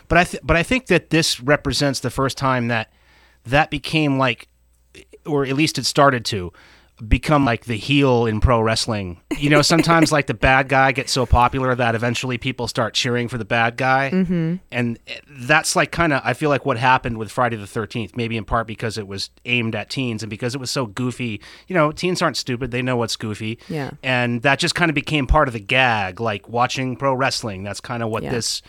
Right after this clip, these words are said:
Speaker 1: sorta turned into. Um, but one thing that to me was huge about this and the second movie that I didn't really remember,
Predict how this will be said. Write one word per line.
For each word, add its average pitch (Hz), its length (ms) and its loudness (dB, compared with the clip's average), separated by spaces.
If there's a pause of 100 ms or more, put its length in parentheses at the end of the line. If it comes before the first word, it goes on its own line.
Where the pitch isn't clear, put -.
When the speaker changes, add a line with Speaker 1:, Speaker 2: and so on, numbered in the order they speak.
(360)
Speaker 1:
sorta 160 280 0
turned 147 300 2
into. 147 480 0 (400)
Um, 117 420 2
but 139 160 0
one 202 180 4
thing 226 280 2
that 139 240 0 (160)
to 135 120 -4
me 147 200 4
was 117 140 -2
huge 131 800 0
about 107 340 -2
this 117 380 -2
and 139 240 -2
the 131 60 -4
second 160 300 -2
movie 110 300 -2
that 104 240 -4 (380)
I 123 100 -8
didn't 151 200 0
really 147 220 0
remember, 120 640 0